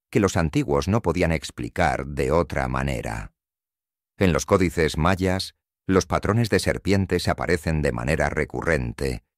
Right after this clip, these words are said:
entrelazándose con representaciones del cielo nocturno.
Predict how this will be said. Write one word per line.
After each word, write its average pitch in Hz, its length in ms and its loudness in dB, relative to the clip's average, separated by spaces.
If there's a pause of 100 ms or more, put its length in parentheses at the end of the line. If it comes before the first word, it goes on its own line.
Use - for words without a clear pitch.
(180)
entrelazándose 98 760 0
con 92 220 0
representaciones 76 920 -2
del 65 180 -2
cielo 82 340 0
nocturno. 60 800 -4